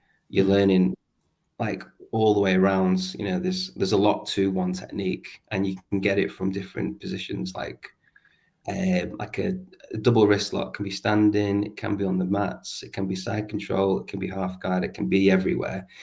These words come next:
Speaker 1: but the body mechanics are still the same, and
Speaker 2: Mm-hmm.
Speaker 1: then do the, and then do all the reversals, all the counters. But it's also not even a submission, it's a hold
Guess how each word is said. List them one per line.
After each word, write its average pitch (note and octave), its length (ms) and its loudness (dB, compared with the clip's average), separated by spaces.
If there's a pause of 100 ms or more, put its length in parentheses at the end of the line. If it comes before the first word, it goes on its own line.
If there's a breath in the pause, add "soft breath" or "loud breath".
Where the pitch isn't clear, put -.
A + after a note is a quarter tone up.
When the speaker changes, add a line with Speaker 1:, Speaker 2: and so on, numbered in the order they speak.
(140 loud breath)
Speaker 1:
but - 120 4
the - 80 6
body A2+ 280 8
mechanics F#2 560 4
are - 40 -10
still F#2 220 -2
the F#2+ 80 -4
same, - 480 -4 (480 soft breath)
and F#2+ 180 4
Speaker 2:
Mm-hmm. - 0 -
Speaker 1:
then F2+ 240 2
do - 100 -6 (280)
the, F#2 180 -4
and G#2+ 140 4
then G2+ 140 6
do F#2+ 160 6
all F#2+ 100 8
the F#2 100 2
reversals, F#2 520 2
all F#2 60 -2
the - 80 -4
counters. F#2+ 680 -4 (120)
But - 80 -2
it's F#2 160 2
also G#2 640 4
not G#2+ 180 -2
even G2 180 2
a F#2 40 0
submission, G2 560 -2
it's F#2 160 -4
a F#2+ 40 -4
hold G#2 520 -2